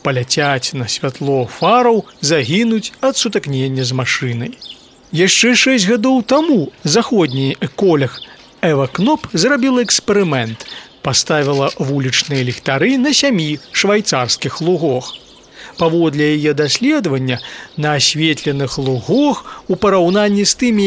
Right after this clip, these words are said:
якія засталіся ў цемры, уначы кветкі наведала на шэсцьдзясят два адсоткі менш насякомых апыляльнікаў, і кожная расліна дала ў сярэднім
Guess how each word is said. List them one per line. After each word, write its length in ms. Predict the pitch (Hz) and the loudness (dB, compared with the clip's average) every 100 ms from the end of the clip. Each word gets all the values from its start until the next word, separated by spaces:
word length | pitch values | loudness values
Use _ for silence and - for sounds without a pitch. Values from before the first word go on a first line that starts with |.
| 202 | 0
якія 260 | 226 214 196 | 0 0 0
засталіся 560 | 214 - 233 214 - | -2 0 0 0 0
ў 60 | 285 | 0
цемры, 540 | - 180 127 123 123 - - - - - - | 0 0 0 -2 -6 -10 -20 -20 -20 -16 -8
уначы 480 | 139 135 127 147 127 | -4 -2 -2 -4 -2
кветкі 640 | 143 127 269 - - 240 220 - | -4 0 -2 -2 0 0 -2 -4
наведала 600 | 180 262 262 262 247 233 | 0 2 2 2 2 2
на 120 | 214 208 | 2 0
шэсцьдзясят 840 | - 214 143 151 - 214 262 170 | 0 0 0 0 2 2 2 -2
два 320 | 135 156 208 - - | -2 2 2 0 -6
адсоткі 800 | 147 - - 156 226 - 202 180 | -6 -6 -2 0 0 -2 -2 -2
менш 460 | 143 156 208 - | 0 2 2 2
насякомых 640 | 180 - 151 156 170 156 147 | 0 0 0 0 0 0 -2
апыляльнікаў, 720 | 151 151 196 151 131 147 135 - - - - - | 0 2 2 2 -2 -4 -6 -8 -16 -18 -12 -8
і 60 | |
кожная 480 | 131 170 139 123 123 | -2 0 2 0 -2
расліна 560 | 117 - - 160 226 233 | -2 -4 -2 0 2 2
дала 240 | 226 226 | 2 4
ў 80 | 226 | 2
сярэднім 560 | - 220 214 190 196 | 2 2 2 2 -2